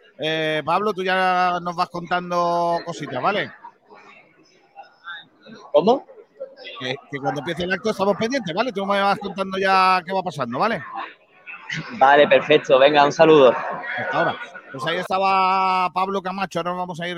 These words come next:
Speaker 1: de nuevo hasta la sede de la Fundación Unicaja, en donde va a tener lugar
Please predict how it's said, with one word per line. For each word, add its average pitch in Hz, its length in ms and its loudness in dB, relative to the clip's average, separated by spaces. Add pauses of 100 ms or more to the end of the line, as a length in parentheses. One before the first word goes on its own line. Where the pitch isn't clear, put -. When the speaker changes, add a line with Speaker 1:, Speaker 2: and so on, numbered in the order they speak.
(120)
Speaker 1:
de 170 120 -6
nuevo 170 340 -2
hasta 170 240 -4
la 160 400 -2
sede 165 280 -8
de 160 60 -4
la 156 120 0
Fundación 156 1080 -4
Unicaja, 151 460 -10
en 156 60 -8
donde 143 180 -10
va 139 140 -2
a 139 60 -6
tener 135 240 -12
lugar 135 320 -8